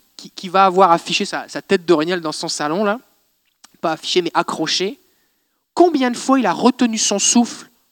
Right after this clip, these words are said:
pour rien avant de le voir passer devant lui ? C'est pas important. Il se dit pas, « Ah, tu sais, ce, celui-là, là, j'ai retenu mon souffle mille cinq cent trente-huit fois,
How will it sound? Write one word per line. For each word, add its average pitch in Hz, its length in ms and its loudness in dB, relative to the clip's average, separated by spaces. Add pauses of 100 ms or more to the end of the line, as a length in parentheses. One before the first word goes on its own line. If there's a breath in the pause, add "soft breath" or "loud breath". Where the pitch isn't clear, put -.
(160)
pour 294 240 6
rien 185 400 -4 (800)
avant 175 240 -2
de 170 60 -2
le 175 60 8
voir 156 220 0
passer 147 280 -6
devant 135 180 -4
lui ? 123 320 -12 (1400)
C'est - 80 -6
pas 370 100 4
important. 381 280 2 (1200)
Il 294 100 8
se 226 60 2
dit 233 120 -6
pas, « 220 220 2
Ah, 185 140 -4
tu - 140 -12
sais, 240 220 -2
ce, 180 180 -4
celui-là, 208 560 0
là, 202 240 2 (280 soft breath)
j'ai 196 200 0
retenu 247 340 2
mon 220 160 2
souffle 233 560 0 (960 loud breath)
mille 254 260 2
cinq 233 200 0
cent 240 220 2
trente-huit 226 400 0
fois, 202 440 0